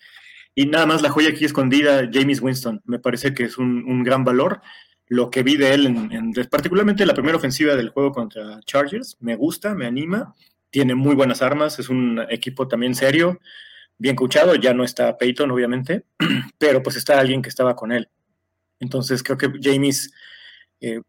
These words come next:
para ligas de dos quarterbacks es un sleeper, en mi, en mi opinión, ¿no? Sí, sí lo veo rascando el quarterback uno sin ningún problema. Y por ahí es streameable para ligas de, de un quarterback.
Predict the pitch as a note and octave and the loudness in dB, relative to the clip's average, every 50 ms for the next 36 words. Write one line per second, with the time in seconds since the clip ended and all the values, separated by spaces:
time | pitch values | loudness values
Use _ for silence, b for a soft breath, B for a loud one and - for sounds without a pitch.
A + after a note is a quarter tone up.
0 | _ _ - - B2+ B2+ C#3 E3 F#3 D3 C#3 C3+ C#3+ C#3+ C#3 - - C3+ C3+ C#3 | _ _ -6 -4 0 2 4 4 4 4 4 4 4 4 2 2 2 4 4 4
1 | C3 - - B2+ C3 C3+ C3 C3 - C#3 C#3 C#3 - B2 A2+ A2 A#2 A2 A#2+ A#2 | 4 2 -2 -4 -4 -4 -4 -4 0 2 2 2 2 0 -6 -6 -8 -10 -12 -6
2 | - D#3 D3 C#3+ C#3+ D3+ D#3 D#3+ E3 D3 C3 C3+ B2+ G#2+ G#2+ G#2+ G#2+ - A#2+ C#3+ | -2 0 0 0 0 0 0 0 0 0 0 -2 -4 -10 -10 -12 -12 -10 -6 -4
3 | G3 G#3 G#3 - - - C#3+ C#3 C3+ - D3+ D3 D3 C#3+ C#3 C#3+ C#3 C3+ C3+ C3 | -4 -4 -6 -8 -4 -2 0 0 2 2 2 2 4 4 4 4 4 4 2 2
4 | - - C#3 C3 C3 C3 C3 C#3+ C3 B2 B2+ B2 B2+ C3+ C#3 C3+ C3+ C3+ B2+ A#2 | 0 0 0 0 0 0 0 0 0 0 0 0 -2 -2 -2 -2 -2 -4 -6 -6
5 | B2 A#2+ A#2+ C3+ C3 B2+ B2 A#2+ A#2+ C#3 D3+ F3 G3+ A#3 A#3 - B B B B | -6 -4 -4 -4 -4 -2 -2 -2 0 0 0 2 0 0 -2 -4 B B B B
6 | B B B B B B B B B _ _ - C#3 C#3 C3+ C3+ C#3 C3+ B2+ B2 | B B B B B B B B B _ _ -4 -2 -2 0 2 2 2 4 4
7 | B2 C3+ C#3+ D#3 D3 C3+ C3+ - B2+ B2+ C3 C3 C3+ C#3+ C#3+ C#3+ C#3 C3+ B2 A#2 | 4 4 4 4 2 2 0 -2 -2 -2 0 0 2 2 2 0 0 -2 -2 -2
8 | A#2+ A#2 A#2+ A#2+ B2 - A#2+ A2 A2 A#2 - B2 A#2+ A#2 A#2 A#2 - A#2 A2 A2 | -2 -2 -2 -2 -2 -4 -4 -6 -6 -8 -8 -8 -6 -6 -6 -6 -8 -8 -8 -8
9 | G#2+ A2 A2 | -10 -12 -18